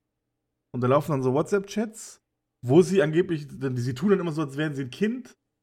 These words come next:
um Leute in die Falle zu locken. Und die haben dann statt einem Sub-Counter oder sowas,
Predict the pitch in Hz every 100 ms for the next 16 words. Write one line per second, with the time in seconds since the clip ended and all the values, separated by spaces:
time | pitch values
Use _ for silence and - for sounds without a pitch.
0 | _ _ 160 170 160 160 160 147 143 -
1 | 139 127 127 113 110 117 117 160 175 165
2 | - 160 139 - 185 185 - 123 120 127
3 | 123 117 127 156 175